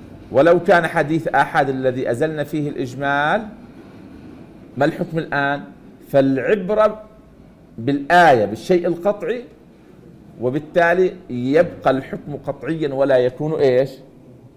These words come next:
ظنياً. فهمنا؟ إذن العبرة بالمبين، احفظوها، لا بإيش؟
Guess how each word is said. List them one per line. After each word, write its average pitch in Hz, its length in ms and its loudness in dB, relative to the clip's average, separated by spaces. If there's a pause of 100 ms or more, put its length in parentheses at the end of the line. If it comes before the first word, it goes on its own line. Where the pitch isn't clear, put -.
ظنياً. 110 400 0
فهمنا؟ 113 380 -6 (320)
إذن 151 300 2 (1800)
العبرة 117 440 0
بالمبين، 156 880 2
احفظوها، 160 680 -2
لا 139 320 6
بإيش؟ 156 500 2